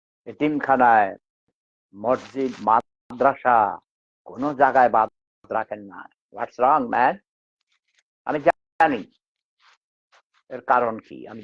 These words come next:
জানি, এখন বলবো না। আপনি একজন আলেম মানুষ, আমি নবীজির বংশধর, আওলাদে রাসূল। আমি কোনো আলেমকে আমি অসম্মান করতে চাই না।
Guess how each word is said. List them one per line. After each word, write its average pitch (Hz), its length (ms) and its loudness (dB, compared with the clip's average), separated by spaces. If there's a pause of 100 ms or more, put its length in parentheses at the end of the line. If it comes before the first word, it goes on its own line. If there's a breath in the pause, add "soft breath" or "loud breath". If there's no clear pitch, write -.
জানি, 110 200 -8 (120)
এখন 123 220 -8
বলবো 113 280 -2
না। 143 140 2
আপনি 127 220 -6
একজন 113 580 -8
আলেম 104 340 0
মানুষ, 113 280 -2 (840)
আমি 110 540 -4
নবীজির 113 840 -2
বংশধর, 117 560 2 (760)
আওলাদে 113 400 4
রাসূল। 123 400 2 (1800)
আমি 117 260 -4 (720 soft breath)
কোনো 120 220 0
আলেমকে 123 540 4
আমি 104 280 0 (160)
অসম্মান 123 500 0
করতে - 260 -14
চাই - 240 -12
না। - 140 -18